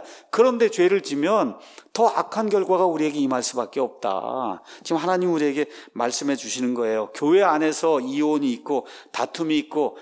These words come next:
교회 안에서 간음이 있고 음행이 있고 가족 간 갈등이 있고 부부 간 갈등이 있고 돈 문제가 생기고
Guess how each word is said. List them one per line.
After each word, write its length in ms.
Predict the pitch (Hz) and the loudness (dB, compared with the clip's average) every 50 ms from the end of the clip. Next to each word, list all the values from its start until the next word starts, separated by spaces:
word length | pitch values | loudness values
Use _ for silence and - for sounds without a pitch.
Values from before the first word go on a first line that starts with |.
| - - - | -20 -12 -6
교회 240 | - 156 170 196 196 | 0 4 4 4 6
안에서 360 | 175 165 165 165 160 - 160 | 4 4 2 0 0 -2 -4
간음이 440 | 156 - 123 131 147 156 160 156 151 | -6 -4 -2 0 0 0 2 2 0
있고 500 | 135 - - - 151 135 107 - - 139 | -2 -2 -2 -2 -2 -2 -2 -2 -4 -4
음행이 360 | 143 147 151 147 147 139 135 | -2 0 0 0 0 0 -2
있고 260 | 120 - - 147 127 | -2 -2 -4 -6 -4
가족 340 | - - 123 139 - 165 143 | -4 -4 -6 -4 -4 -4 -2
간 200 | - 170 151 - | -2 -2 -2 -4
갈등이 420 | - - 127 123 - 175 175 170 160 | -6 -8 -10 -8 -6 -4 -2 -2 -2
있고 340 | 147 - - 165 135 - - - - - _ - | -2 -2 0 -2 -2 -2 -4 -10 -20 -20 _ -10
부부 240 | - 170 170 175 185 | -8 -4 -2 0 2
간 160 | 185 175 160 | 2 2 0
갈등이 400 | 143 135 143 135 - 170 160 156 | 0 -2 -4 -2 -2 0 0 0
있고 180 | 147 151 160 151 - | 0 0 -2 -4 -2
돈 160 | 143 143 151 | -2 -4 -2
문제가 340 | 170 170 170 165 170 160 143 | -2 -4 -2 0 2 2 0
생기고 640 | - 151 165 156 151 139 - 156 160 139 110 - | 0 -2 -6 -6 -6 -4 -2 0 0 0 0 -2